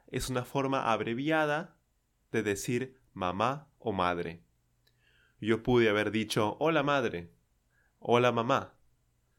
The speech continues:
pero opté por decir, <laughs> "Hola, ma". Es una forma más corta, más simple, más coloquial.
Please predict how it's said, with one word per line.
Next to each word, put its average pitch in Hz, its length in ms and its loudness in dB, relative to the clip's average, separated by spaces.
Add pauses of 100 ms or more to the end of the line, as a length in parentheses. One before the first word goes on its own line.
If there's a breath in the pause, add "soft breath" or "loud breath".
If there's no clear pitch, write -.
(140)
pero 160 280 2
opté 123 360 -2
por 120 180 -2
decir, 113 480 0
<laughs> - 40 -20
"Hola, 104 320 4
ma". 85 320 -2 (440)
Es 104 140 -10
una 101 120 -2
forma 101 220 -2
más 95 260 -6
corta, 110 420 0
más 95 180 -4
simple, 85 540 -8 (320)
más 165 220 -4
coloquial. 95 560 -4